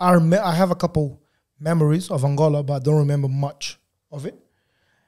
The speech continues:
I've got, like, a lot of family. I, I keep talking to my family, but, like, one thing that my mom and dad, um,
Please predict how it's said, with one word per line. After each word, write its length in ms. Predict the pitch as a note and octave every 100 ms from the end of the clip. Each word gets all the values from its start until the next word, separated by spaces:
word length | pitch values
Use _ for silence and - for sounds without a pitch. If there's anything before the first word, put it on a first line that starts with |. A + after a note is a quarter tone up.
| _ _ _
I've 80 | B2+
got, 100 | D3+
like, 120 | C#3
a 40 | B2+
lot 180 | B2+ C3+
of 80 |
family. 300 | - C#3 C3
I, 160 | C3 B2+
I 40 | B2
keep 200 | C#3 -
talking 240 | C#3+ C3
to 80 | C3
my 100 | B2+
family, 300 | - C#3+ C3+
but, 220 | D3 D3+
like, 240 | E3 C#3 -
one 200 | D#3 E3+
thing 200 | E3+ E3
that 100 | D3
my 120 | C#3
mom 260 | C#3+ D3 C#3+
and 140 | C3+
dad, 380 | C3 C3 B2+ - - _ _ _ _ _ _ _ -
um, 680 | C3+ B2+ B2 A#2 A#2+ A#2+